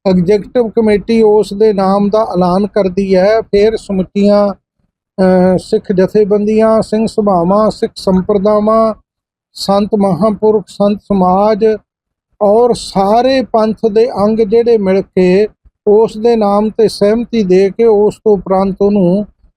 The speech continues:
ਸ਼੍ਰੀ ਅਕਾਲ ਤਖਤ ਸਾਹਿਬ ਜੀ ਵਿਖੇ ਸਾਰਿਆਂ ਦੀ ਹਾਜ਼ਰੀ ਵਿੱਚ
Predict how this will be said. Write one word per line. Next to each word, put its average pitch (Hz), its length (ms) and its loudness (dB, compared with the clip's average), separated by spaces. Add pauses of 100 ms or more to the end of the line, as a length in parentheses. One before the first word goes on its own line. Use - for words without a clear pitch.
(160)
ਸ਼੍ਰੀ 208 300 2
ਅਕਾਲ 202 400 0
ਤਖਤ 196 260 -4
ਸਾਹਿਬ 208 420 -2
ਜੀ 202 140 0
ਵਿਖੇ 208 460 0
ਸਾਰਿਆਂ 226 840 0
ਦੀ 220 160 -2
ਹਾਜ਼ਰੀ 175 460 0
ਵਿੱਚ 185 520 0